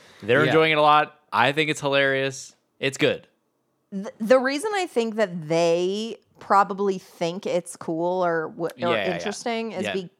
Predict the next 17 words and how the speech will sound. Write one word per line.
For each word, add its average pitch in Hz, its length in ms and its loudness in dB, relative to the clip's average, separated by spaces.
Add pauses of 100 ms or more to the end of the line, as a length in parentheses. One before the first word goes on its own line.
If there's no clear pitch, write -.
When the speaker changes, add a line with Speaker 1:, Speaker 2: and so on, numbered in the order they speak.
Speaker 3:
is 202 120 0
Speaker 1:
adds 202 60 -8
Speaker 3:
because 208 560 0
they're 196 160 0
going. 160 680 -8 (160)
Like, 202 260 2
if, 247 220 -4 (100)
like, 208 240 -2 (480)
if 330 240 -2 (540)
you 233 220 -4
knew 202 340 -4
that 202 100 -10
you 190 120 -10
had 175 280 -8
this 180 240 -8
reaction 180 840 -10 (480)
Speaker 1:
Mm-hmm. 123 340 -12